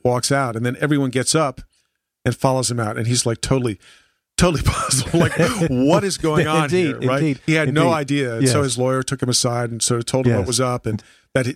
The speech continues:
Speaker 1: when he stepped outside, he was gonna meet all the news, uh, media. So it was really,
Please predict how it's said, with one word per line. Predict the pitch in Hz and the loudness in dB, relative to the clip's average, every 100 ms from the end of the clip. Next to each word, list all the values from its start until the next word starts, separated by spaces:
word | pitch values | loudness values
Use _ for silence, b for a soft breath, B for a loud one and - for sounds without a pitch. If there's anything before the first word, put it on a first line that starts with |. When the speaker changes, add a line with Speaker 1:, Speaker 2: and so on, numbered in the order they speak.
| - | -4
Speaker 1:
when | - 123 | -2 0
he | 123 | 0
stepped | - 135 123 | 0 0 0
outside, | 117 - 151 139 | -2 0 0 0
he | 123 | -2
was | 113 | -4
gonna | 120 117 113 - 110 _ | -2 -2 -6 -10 -20 _
meet | 127 123 | 0 0
all | 120 | 0
the | 110 | -2
news, | 117 131 131 - - | 0 0 0 -2 -4
uh, | 117 113 117 110 b b b b _ | -2 -2 -2 -6 b b b b _
media. | 123 117 107 98 | -2 0 -2 0
So | - 147 135 139 | 0 2 0 -2
it | 151 | -2
was | 139 131 | 0 0
really, | 147 160 143 135 123 | 2 2 2 0 -4